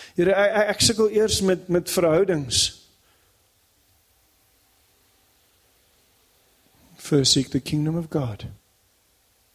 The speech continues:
and all its righteousness, and all these things will be added. Sien jy, hoekom is dit vir ons belangrik om koninkryk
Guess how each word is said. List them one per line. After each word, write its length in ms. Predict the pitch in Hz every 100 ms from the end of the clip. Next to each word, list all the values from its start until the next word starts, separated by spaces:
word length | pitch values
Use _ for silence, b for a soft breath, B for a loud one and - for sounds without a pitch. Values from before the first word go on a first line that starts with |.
| _ _ _ _ _ _ _ _ _ _ _ _
and 160 | 127 131
all 140 | 151
its 220 | 208 -
righteousness, 920 | 180 123 - 101 - 101 - - - _ _ b b b b b
and 140 | 139 123
all 180 | 180 202
these 300 | 180 190 -
things 280 | 180 170
will 160 | 151 175
be 140 | 175 180
added. 500 | 165 156 101 98 - _ _ _ _ _ _ _ _ _ _ _ _ _ _ _ _ _ _ _ _ _ _ _ _ _ _ _ _ _ _ _ _ _
Sien 220 | - 165
jy, 80 | 160
hoekom 180 | 165 151
is 80 |
dit 80 | 143
vir 140 | 165 160
ons 100 | 156
belangrik 340 | 147 160 160
om 80 | 139
koninkryk 640 | - 170 165 170 165 165